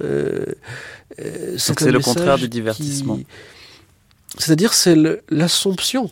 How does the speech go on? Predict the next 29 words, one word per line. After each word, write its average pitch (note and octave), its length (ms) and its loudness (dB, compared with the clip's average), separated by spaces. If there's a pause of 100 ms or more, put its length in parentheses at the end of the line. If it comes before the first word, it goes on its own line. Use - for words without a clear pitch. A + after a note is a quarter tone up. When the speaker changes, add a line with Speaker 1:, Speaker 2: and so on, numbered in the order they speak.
Speaker 1:
si - 180 -8
vous C#3 60 -4
me B2+ 80 -6
passez - 280 -2
le C3 120 -2
mot, F#3+ 180 0
du C#3 140 -10
divertissement. B2+ 680 -4 (360)
C'est-à-dire D#3 560 0 (600)
se - 200 0
divertir, D3+ 720 -2
mais C#3+ 160 0
en C3 100 -2
sachant C#3+ 340 -4
qu'on C#3 200 -12
se - 80 -14
divertit C3+ 560 -12 (1000)
et B2+ 160 -6
en C3 60 -4
sachant D3 540 -2
que, - 160 -6
euh, B2+ 1120 -4 (500)
au B2+ 140 -6
fond, C#3+ 340 0
ça - 640 -2
ne A#2+ 220 -4
mène A2+ 260 -2
à A2 60 0
rien. G2+ 280 -6